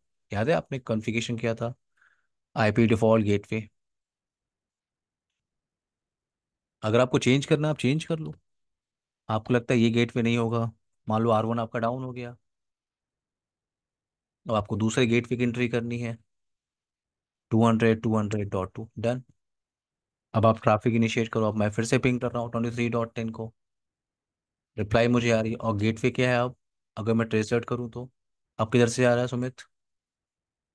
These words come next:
टू हंड्रेड, टू हंड्रेड, टू हंड्रेड डॉट टू।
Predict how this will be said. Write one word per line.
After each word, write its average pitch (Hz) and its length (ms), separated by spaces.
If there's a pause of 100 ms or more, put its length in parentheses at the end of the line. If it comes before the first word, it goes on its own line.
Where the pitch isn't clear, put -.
(1800)
टू 120 180
हंड्रेड, 113 380
टू 113 160
हंड्रेड, 110 340
टू 107 160
हंड्रेड 101 280
डॉट 95 260
टू। 104 120